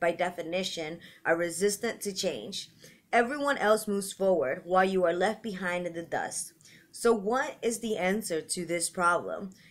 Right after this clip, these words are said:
In one word, flexibility. Ooh, flexibility, stretch yourself out. And I do love stretching, okay? But this is going with the flow. Don't be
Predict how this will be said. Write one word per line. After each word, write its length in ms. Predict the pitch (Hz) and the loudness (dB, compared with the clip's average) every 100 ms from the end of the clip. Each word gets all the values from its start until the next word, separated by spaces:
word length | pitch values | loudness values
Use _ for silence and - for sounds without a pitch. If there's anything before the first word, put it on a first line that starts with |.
| - - | -10 -4
In 160 | 165 | -2
one 260 | 165 185 208 | 2 2 4
word, 420 | 202 196 202 202 - _ | 4 4 2 -4 -16 _
flexibility. 1300 | - 160 151 151 202 165 147 139 127 - - - - _ _ _ - | -14 -6 -6 -4 -6 -4 -2 -4 -4 -10 -12 -14 -16 _ _ _ -8
Ooh, 240 | 226 180 147 | -4 -4 -8
flexibility, 1400 | - - 196 196 - - 202 202 190 190 202 202 196 196 | -12 -10 -8 -8 -12 -6 -4 -2 -4 -6 -8 -6 -6 -6
stretch 500 | - - - 208 - | -6 -6 -4 -4 -4
yourself 480 | 190 190 113 185 - - | -10 -8 -10 -10 -10 -6
out. 420 | 190 208 196 - _ _ _ _ | 0 2 0 -4 _ _ _ _
And 140 | - 269 | 0 2
I 80 | 233 | 2
do 220 | 196 175 | 2 0
love 240 | 151 143 | 0 -2
stretching, 640 | - 87 - - - - - - | -4 -8 -8 -10 -12 -14 -18 -10
okay? 580 | 165 190 175 190 247 - _ _ _ _ - - _ | -8 -6 -6 -6 -8 -14 _ _ _ _ -20 -20 _
But 120 | 180 | 0
this 180 | 233 - | 2 6
is 180 | 269 254 - - 156 | 6 4 -2 -20 -6
going 380 | 151 202 214 208 | -2 0 4 4
with 160 | 202 196 | 2 -2
the 60 | |
flow. 460 | - 185 156 131 - | -2 2 4 2 -2
Don't 380 | 135 175 196 190 | 0 2 0 -2
be 380 | 208 208 - | -4 -4 -6